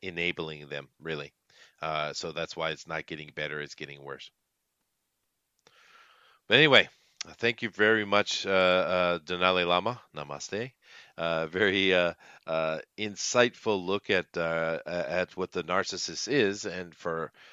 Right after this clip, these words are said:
anyone who is listening, you can see very clearly this is what we're seeing out of these progressive, uh, so-called S J Ws.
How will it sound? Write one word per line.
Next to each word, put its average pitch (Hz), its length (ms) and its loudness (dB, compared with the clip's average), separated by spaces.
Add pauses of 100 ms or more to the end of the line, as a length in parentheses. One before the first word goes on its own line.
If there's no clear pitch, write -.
(200)
anyone 95 340 2
who 92 140 0
is 82 140 -6
listening, 80 360 -6
you 73 260 -10
can 80 160 -10
see 78 200 -8
very 73 200 -4
clearly 73 440 -8
this 71 240 -10
is - 160 -14
what 71 180 -8
we're 76 80 -12
seeing 78 320 -10
out 73 160 -4
of 73 100 -8
these 73 260 -10
progressive, 76 760 -8
uh, 71 180 -2 (360)
so-called 78 540 -8
S 76 140 -6
J 76 220 -10
Ws. 69 580 -12